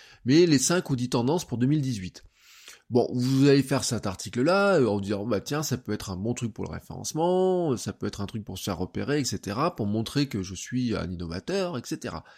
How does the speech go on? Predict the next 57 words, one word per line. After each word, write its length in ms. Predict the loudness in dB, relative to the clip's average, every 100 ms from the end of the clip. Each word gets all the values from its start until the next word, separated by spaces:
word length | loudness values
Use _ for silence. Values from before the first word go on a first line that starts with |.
| -20 -20 -20 -20 _ _ _
Et 160 | -12 -2
ben, 120 | 0
vous, 460 | 2 2 0 0 0
vous 180 | 0 0
allez 120 | 2
vous 120 | 0
tromper. 360 | -4 -4 -4 -6
Forcément, 480 | -6 -6 -4 -2 0
vous 160 | 2 2
allez 160 | 2
vous 100 | 0
tromper. 480 | -2 -4 -2 -2 -2 -6
Ben, 200 | -8 -8 -6 -2
là, 180 | 2 2
vous 160 | 2
êtes 100 | 0
sur 140 | 0 0
l'analyse 480 | 2 4 6 4
de 60 | 2
ce 100 | -4
qui 100 | -2
va 120 | -4
se 80 | -4
passer. 460 | -6 -2 -2 -2 -6 _ _ _ _ _ _ _ _ -12
Forcément, 520 | -8 -4 -2 0 0
vous 160 | 2 2
allez 120 | 2
vous 120 | 0
tromper. 340 | -4 -4 -4 -12 -16 -8
Vous 100 | -2
risquez 280 | 0 0 0
quoi ? 320 | -2 -2 _ _ -8
Hein, 160 | -6 -6 -8 -10
vous 120 | -10
faites 280 | -4 -2 2
un 60 | 4
billet 220 | 6 6
de 40 |
blog 180 | 6 2
comme 140 | 2
ça, 160 | -2 -2
qu'est-ce 220 | -2 -4
que 80 | -2
vous 160 | -2 -2
risquez ? 340 | -2 0 -2
Vous 460 | -2 -16 -20 -2 0
faites 120 | 2
un 80 | 2
podcast 460 | 2 2 2 2
sur, 160 | 0 2
bah 140 | 4
voilà 200 | 6 4
ce 80 | 2
qui 120 | -4
va 80 | -8
se 80 | -6
passer, 360 | -6 -4 -4